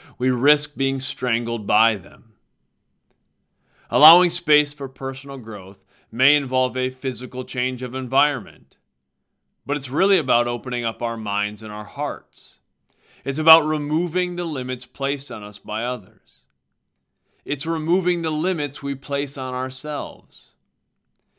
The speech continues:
It's giving ourselves the space to grow. We cannot know our true potential until we eliminate our barriers. Unconstrained, we can think and feel and live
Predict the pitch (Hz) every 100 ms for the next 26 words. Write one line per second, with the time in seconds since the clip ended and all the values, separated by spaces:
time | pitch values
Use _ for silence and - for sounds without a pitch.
0 | _ _ _ 135 135 113 101 143 147 147
1 | 139 143 135 120 110 110 107 98 98 104
2 | - - 98 95 - - 92 104 101 85
3 | 110 123 _ _ _ _ _ _ _ _
4 | _ _ _ _ _ 127 143 185 170 165
5 | 160 143 139 135 131 - 131 135 139 131
6 | 120 104 95 98 85 92 _ _ _ _
7 | _ 120 131 147 151 147 151 143 135 131
8 | 131 131 127 131 120 127 139 117 85 -
9 | _ _ _ _ _ _ _ _ _ _
10 | _ _ _ _ _ 123 147 143 170 175
11 | - - 151 135 131 139 147 _ _ _
12 | _ _ _ _ _ _ _ _ 131 147
13 | 156 143 131 160 156 160 156 143 131 -
14 | 151 147 135 135 131 143 135